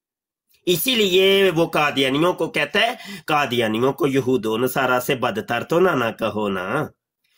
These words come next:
कादियानी भी मुसलमानों का ही एक फिरका है ना, सर कादियानी भी, ए,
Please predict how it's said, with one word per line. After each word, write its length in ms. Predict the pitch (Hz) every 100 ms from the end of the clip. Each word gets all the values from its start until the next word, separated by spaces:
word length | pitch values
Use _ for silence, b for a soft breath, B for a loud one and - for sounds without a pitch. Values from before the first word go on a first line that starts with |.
| b -
कादियानी 640 | 247 247 202 185 196 262
भी 140 | 277
मुसलमानों 680 | 247 220 226 202 175 180 208
का 120 | 208
ही 240 | 208 208 196
एक 180 | 180 175
फिरका 420 | 156 127 131 123
है 220 | 107 107
ना, 460 | 92 90 117 135 - _ _ _ _ _ _ _ _ _ -
सर 300 | 214 220 285
कादियानी 760 | 285 262 214 196 190 247 285
भी, 460 | 277 262 269 254 196 b b -
ए, 480 | 185 196 196 190